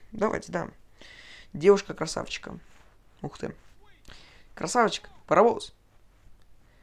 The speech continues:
Черт, а где все братаны? Ах, да.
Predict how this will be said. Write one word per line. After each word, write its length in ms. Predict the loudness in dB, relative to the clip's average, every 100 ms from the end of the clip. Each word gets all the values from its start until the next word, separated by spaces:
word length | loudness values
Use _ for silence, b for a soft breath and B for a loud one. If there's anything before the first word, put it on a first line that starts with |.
| b b b b -20 -20 -20 -20 -20 -20 -20 _ _ -20 -20 -20 -20 _ _ -20 -20 -20 -20 -20 -20 -20 -16
Черт, 380 | -6 -4 -4 -8
а 60 |
где 260 | -6 -2 -2
все 160 | -2 -6
братаны? 420 | -8 -8 -6 -8 b b b b b b b b b b b b b b b b -4
Ах, 280 | 0 2 0 B B B B -20 -20 -20 -20 -16
да. 420 | -8 -4 -2 -4